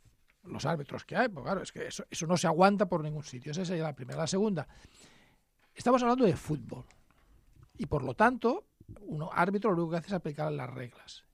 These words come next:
Y en el var, quienes tienen que decidir a quién le conviene y cómo le conviene son los equipos. Y son los equipos los que tienen que decidir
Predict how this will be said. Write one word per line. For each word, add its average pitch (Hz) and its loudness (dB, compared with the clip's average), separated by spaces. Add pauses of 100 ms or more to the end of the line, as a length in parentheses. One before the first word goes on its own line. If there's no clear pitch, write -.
(140)
Y 147 -6
en 123 -8
el 120 -8
var, 240 4 (540)
quienes 160 2
tienen 233 4
que 233 2
decidir 202 4 (680)
a 180 6
quién 214 2
le 202 2
conviene 170 0
y 147 -6
cómo 175 0
le 175 2
conviene 175 -4
son 233 0
los 208 2
equipos. 143 -6
Y 127 -12
son 180 -2
los 202 0
equipos 196 0
los 185 0
que 160 -4
tienen 180 -2
que 196 0
decidir 180 0